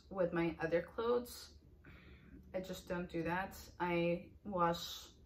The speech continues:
everything with soak, where you literally just soak it for fifteen minutes with the product soak, which I had a little bottle around here, but now I don't. Um, and, you know, it couldn't be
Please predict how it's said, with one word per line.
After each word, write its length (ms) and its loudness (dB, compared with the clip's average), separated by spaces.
everything 760 -2
with 260 4
soak, 560 0
where 260 4
you 80 8
literally 760 2
just 360 -4
soak 240 4
it 160 2
for 180 -2
fifteen 560 -4
minutes 560 -4
with 140 0
the 80 6
product 540 0
soak, 460 -2
which 180 -8
I 60 0
had 200 0
a 20 0
little 260 0
bottle 320 -2
around 320 -2
here, 260 0
but 140 -8
now 60 -4
I 100 0
don't. 280 -4
Um, 480 6
and, 220 2
you 100 -2
know, 80 2
it 180 0
couldn't 280 2
be 80 -4